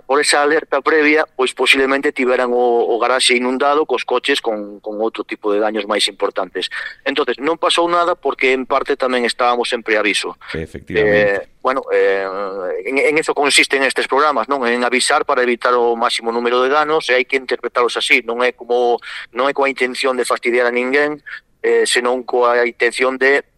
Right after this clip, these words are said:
Speaker 1: de protexer a todo o mundo e garantir que hai as máximas condicións de seguridade.
Speaker 2: Que tipo de incidencias tuvo, eh, que atender, pois eso, o grupo de, de emerxencias, de, de protección civil do Concello de Lalín, Policía Local, Garda Civil? Cales foron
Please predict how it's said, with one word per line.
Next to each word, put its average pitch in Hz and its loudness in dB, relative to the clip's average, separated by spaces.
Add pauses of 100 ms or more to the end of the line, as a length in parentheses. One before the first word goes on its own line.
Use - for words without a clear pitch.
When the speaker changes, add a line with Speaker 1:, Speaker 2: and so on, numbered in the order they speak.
Speaker 1:
de 104 -2
protexer 120 0
a 123 2
todo 120 -2
o - -4
mundo 131 0
e 113 0
garantir 110 -4
que 113 0
hai 107 0
as 104 -2
máximas 104 -4
condicións 101 -2
de 92 -2
seguridade. 92 -4 (340)
Speaker 2:
Que 135 2
tipo 131 -4
de 123 0
incidencias 101 -2
tuvo, 110 4
eh, 92 0
que 107 0
atender, 107 0
pois 92 -6
eso, 98 -10
o 95 0
grupo 104 -4
de, 95 0
de 98 2
emerxencias, 110 -4
de, 92 -2
de 92 -4
protección 98 -10
civil 107 -6
do 101 -4
Concello 95 -6
de 95 -2
Lalín, 113 -4
Policía 95 -6
Local, 110 -4
Garda 104 -6
Civil? 113 -8
Cales 156 -4
foron 117 -2